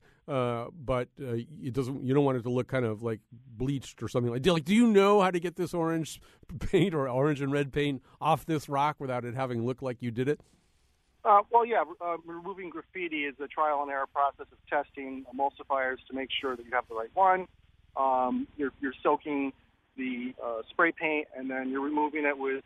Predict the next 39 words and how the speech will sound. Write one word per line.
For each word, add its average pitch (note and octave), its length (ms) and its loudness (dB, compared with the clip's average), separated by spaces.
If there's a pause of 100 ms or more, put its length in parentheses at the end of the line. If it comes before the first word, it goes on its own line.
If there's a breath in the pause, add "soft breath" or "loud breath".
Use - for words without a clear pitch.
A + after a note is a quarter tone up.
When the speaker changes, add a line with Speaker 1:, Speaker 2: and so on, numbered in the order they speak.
Speaker 2:
either B2+ 200 -6
brushes C3+ 500 0
or B2 120 -2 (140)
spray. C#3 300 4
I B2+ 40 2
would A#2+ 180 -6
do C3 120 -10
it - 80 -14 (160)
gently C#3+ 340 -4
as C3+ 60 -12 (120)
possible, C#3+ 600 0 (320)
and A#2+ 160 -8
I B2 60 -2
would B2 120 -4
make C#3 160 0 (100)
sure C3+ 220 2
not D3+ 280 2
to D#3+ 40 -10
leave C#3+ 300 -2 (100)
hard-edged C#3 480 2
clean C#3+ 220 -4
areas C#3 480 0
so C3 160 -4
that A#2+ 200 -8
the A#2 140 -12 (100)
cleaning D3+ 300 -2
looked C3+ 240 -6
worse C#3+ 160 0 (160)
than C3 160 -6
the A#2+ 120 -10
actual B2 500 -2 (260)
graffiti. D#3+ 560 -4 (320)
I'd B2 140 -2 (100)
feather C#3+ 260 0
out C3+ 160 0
the A#2+ 140 -10
edges, D3 360 -6 (200)
and, C3 380 -12
um, C3+ 320 0